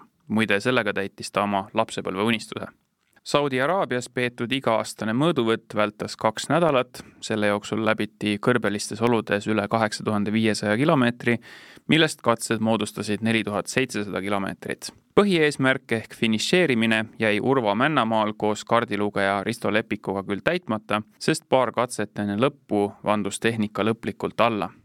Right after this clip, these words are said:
Enne seda näidati aga debütantide kohta väga korralikku kiirust.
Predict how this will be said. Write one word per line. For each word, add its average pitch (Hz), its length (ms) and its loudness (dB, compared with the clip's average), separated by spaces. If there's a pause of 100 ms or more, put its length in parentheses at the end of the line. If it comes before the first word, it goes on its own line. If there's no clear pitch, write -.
(220)
Enne 165 240 2
seda 107 360 0
näidati 139 440 0
aga 98 160 0
debütantide 104 640 -2
kohta 104 320 -2
väga 107 220 0
korralikku 101 520 0
kiirust. 110 520 -2